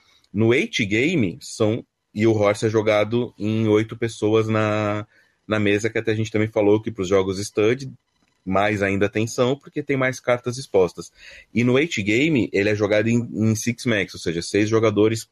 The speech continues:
por mesa. E ele tem oito jogos. O primeiro jogo é o Deuce to Seven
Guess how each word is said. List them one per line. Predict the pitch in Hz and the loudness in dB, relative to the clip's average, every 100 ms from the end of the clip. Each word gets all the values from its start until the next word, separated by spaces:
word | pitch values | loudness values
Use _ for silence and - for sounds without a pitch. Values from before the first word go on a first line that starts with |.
| - | 0
por | 107 120 | 0 0
mesa. | 98 98 92 85 76 _ _ _ _ _ _ - | -2 -2 -2 -4 -8 _ _ _ _ _ _ -4
E | 104 | 0
ele | 107 113 | 0 0
tem | 120 117 127 | 0 0 -2
oito | - 110 113 139 | 0 0 2 0
jogos. | 107 87 90 | 2 2 0
O | 110 | -4
primeiro | 113 120 127 | 0 2 2
jogo | 107 104 90 | 2 2 2
é | 92 | 0
o | |
Deuce | 98 101 | 0 -4
to | - | -8
Seven | - 92 90 90 | 0 0 2 -2